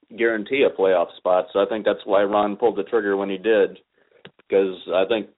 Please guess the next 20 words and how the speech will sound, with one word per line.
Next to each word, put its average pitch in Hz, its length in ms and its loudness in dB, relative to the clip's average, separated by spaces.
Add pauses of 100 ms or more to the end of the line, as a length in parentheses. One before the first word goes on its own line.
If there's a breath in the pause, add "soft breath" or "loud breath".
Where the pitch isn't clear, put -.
what 104 180 2
he 104 60 0
was 98 160 -6
saying 107 180 0
was 101 160 -2
his 98 180 -8
plan 107 300 0
was 101 320 -2
he 107 100 -4
wanted 104 300 0
to 98 60 -14
be 98 100 -2
a 95 60 -2
consistent 104 580 -4
playoff 98 320 2
performer, 101 420 -6
not 98 240 -2
just, 95 240 -10
you 92 80 -8
know, 95 280 -4